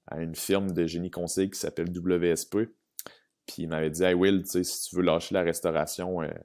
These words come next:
tu peux venir travailler au bureau, euh, au développement des affaires. » Puis, euh, j'ai décidé d'aller de l'avant. Fait qu'en finissant mon bac, puis après ça, j'ai, j'ai travaillé là pendant à peu près, euh, deux ans, je dirais. Euh, fait que moi, je m'occupais, euh,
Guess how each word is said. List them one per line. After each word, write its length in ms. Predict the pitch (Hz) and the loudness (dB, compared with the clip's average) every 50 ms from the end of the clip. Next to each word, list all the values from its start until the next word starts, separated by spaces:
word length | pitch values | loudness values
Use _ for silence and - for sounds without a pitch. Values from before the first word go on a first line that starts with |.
| _ _ _ _ _ _ _ - | _ _ _ _ _ _ _ -18
tu 60 | - | -6
peux 120 | - 90 82 | -4 -2 -2
venir 180 | 82 90 87 | 0 -2 -4
travailler 260 | - - 85 82 85 | 0 2 4 4 6
au 60 | 90 87 | 4 2
bureau, 560 | 82 85 85 82 85 90 95 98 101 - - _ _ _ _ _ - - | 2 0 0 2 4 4 4 4 2 -2 -12 _ _ _ _ _ -8 -6
euh, 140 | 78 71 | -4 -2
au 100 | 71 78 | -2 -2
développement 400 | 82 82 87 82 87 - 71 90 | 0 0 2 2 2 0 2 0
des 160 | 95 95 85 87 | 0 2 2 2
affaires. » 460 | 82 82 - 90 90 98 104 - - _ _ _ _ _ _ _ - - _ _ _ | 2 2 2 2 2 2 2 -2 -8 _ _ _ _ _ _ _ -20 -20 _ _ _
Puis, 360 | - - - - 80 78 80 | -18 -16 -12 -8 -6 -2 0
euh, 220 | 78 76 76 78 76 | 0 0 0 0 -2
j'ai 140 | 76 78 80 | -4 -6 -6
décidé 400 | 76 85 82 - - - 95 95 | -6 -6 -6 -6 -2 0 0 2
d'aller 240 | 104 92 85 90 90 | 4 4 4 4 2
de 80 | 87 | 4
l'avant. 420 | 90 85 85 80 82 87 92 107 110 - | 4 2 2 2 2 0 -2 -2 -4 -10
Fait 240 | - - - 76 - | -10 -6 -6 -6 -4
qu'en 160 | - 82 82 | -4 -8 -8
finissant 420 | - - 90 82 - - 98 92 | -8 -10 -10 -8 -4 -2 -2 0
mon 160 | 92 87 82 82 | 0 0 -2 -2
bac, 640 | 78 82 82 87 92 90 - - - - - _ _ _ _ _ _ _ _ - | 0 2 2 2 2 0 -4 -8 -16 -16 -18 _ _ _ _ _ _ _ _ -6
puis 100 | - 82 | -6 -6
après 220 | - - - 82 | -6 -2 -2 -2
ça, 160 | - - 95 87 | 0 0 -2 -2
j'ai, 400 | 85 85 80 80 82 80 78 - | -2 -2 -2 -2 -2 -2 -4 -6
j'ai 180 | - 85 87 82 | -6 -4 -6 -6
travaillé 440 | - - 85 80 80 78 82 85 | -4 -2 -2 0 2 2 0 2
là 120 | 85 92 92 | 2 0 0
pendant 260 | - 90 82 82 80 | -2 -4 -4 -4 -4
à 80 | 80 - | -6 -6
peu 100 | 82 80 | -8 -12
près, 540 | - - - 87 87 85 82 78 73 71 | -10 -4 0 2 2 2 2 0 -2 -4
euh, 40 | 73 - _ _ _ _ _ _ - | -8 -12 _ _ _ _ _ _ -18
deux 640 | - 87 87 87 85 82 85 85 82 82 87 98 110 | -14 -6 -4 -2 -2 0 -2 -4 -4 -6 -6 -6 -6
ans, 120 | 131 143 123 | -6 -8 -10
je 80 | 107 | -8
dirais. 340 | - 113 107 113 135 156 - _ _ _ _ _ - - - - - - - _ _ - 60 | -6 -4 -4 -4 -4 -6 -8 _ _ _ _ _ -18 -16 -16 -14 -16 -16 -20 _ _ -10 -8
Euh, 100 | 76 78 | -8 0
fait 140 | - 85 - | 0 0 0
que 80 | - | 0
moi, 100 | 95 95 | -2 -2
je 80 | 87 92 | 0 0
m'occupais, 500 | 90 90 - - - - 95 90 90 87 | 0 -2 -2 -6 0 4 4 6 8 6
euh, 200 | 82 80 76 | 6 6 4